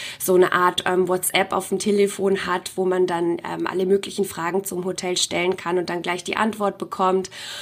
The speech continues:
Und dann ging das weiter, Chatbot und, ähm, über K I automatisiert. Und dann haben wir das Ganze so ein bisschen gären lassen und reifen lassen in unseren Köpfen, haben dann, ähm, tatsächlich,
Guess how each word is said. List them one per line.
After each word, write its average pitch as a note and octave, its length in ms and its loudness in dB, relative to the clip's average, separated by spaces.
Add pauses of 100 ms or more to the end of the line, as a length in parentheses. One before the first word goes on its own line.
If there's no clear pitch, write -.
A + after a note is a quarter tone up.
(180)
Und F#3 220 6
dann F#3+ 260 6
ging G3 200 6
das F#3+ 220 2
weiter, F3+ 360 0
Chatbot F#3 720 2
und, F3+ 280 -2
ähm, F3 200 -2
über F3 240 -2
K - 220 -6
I G3 200 0
automatisiert. F3 1120 0
Und F3+ 260 2 (340)
dann E3+ 200 0
haben F3+ 200 4
wir G3 80 4
das F#3 200 0
Ganze F#3+ 300 0
so F#3 160 -2
ein F#3 80 2
bisschen F#3 380 0
gären A#3 420 2
lassen G#3+ 480 4
und F3+ 240 2
reifen A#3+ 360 2
lassen G#3 380 2
in G3 100 2
unseren F#3+ 500 0
Köpfen, G3 580 2 (440)
haben F3+ 380 2
dann, F3+ 460 4 (160)
ähm, E3+ 560 0
tatsächlich, F3+ 760 -6